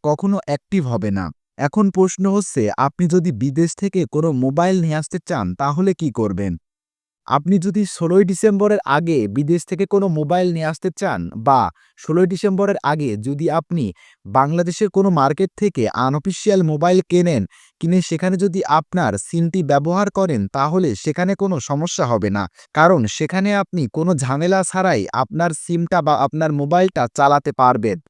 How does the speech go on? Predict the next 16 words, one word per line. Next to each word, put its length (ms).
কিন্তু 340
ষোলোই 400
ডিসেম্বরের 640
পরে, 320
মানে 240
পনেরোই 400
ডিসেম্বর 500
রাত 180
বারোটার 460
সময় 400
যদি 320
আপনি 360
কোনো 260
আনঅফিসিয়াল 680
মোবাইল 400
কেনেন 340